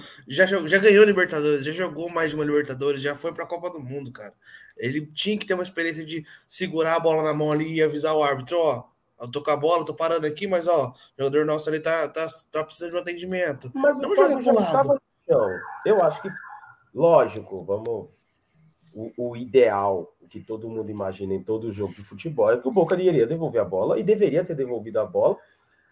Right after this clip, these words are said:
Speaker 2: E na... aí eu volto com o árbitro, né? Foi pra prestar um atendimento.
Speaker 1: Exato.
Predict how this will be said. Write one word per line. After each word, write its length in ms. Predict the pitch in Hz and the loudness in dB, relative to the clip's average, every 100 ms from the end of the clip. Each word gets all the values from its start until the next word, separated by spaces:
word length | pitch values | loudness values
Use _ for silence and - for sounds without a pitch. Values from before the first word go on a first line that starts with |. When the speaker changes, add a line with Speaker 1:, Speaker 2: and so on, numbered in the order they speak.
| _ | _
Speaker 2:
E 180 | - 220 | -10 0
na... 260 | 151 131 - | 6 6 6
aí 240 | 113 110 160 | -2 0 2
eu 100 | 175 | 2
volto 340 | 113 170 247 | 2 0 -2
com 140 | - 277 | -4 0
o 60 | |
árbitro, 500 | 202 175 143 - 101 _ _ _ _ _ _ _ _ _ _ | 2 2 -2 -14 -20 _ _ _ _ _ _ _ _ _ _
né? 220 | 92 110 151 _ _ _ _ | -4 -4 -4 _ _ _ _
Foi 140 | 147 | 2
pra 160 | 127 107 | 2 0
prestar 360 | 123 117 - 110 | -6 -4 -2 0
um 80 | |
atendimento. 840 | 151 175 175 190 233 175 143 - - _ _ _ - | 0 -2 -4 -4 0 4 4 0 -16 _ _ _ -14
Speaker 1:
Exato. 580 | 127 127 131 147 - | -12 -8 -8 -10 -14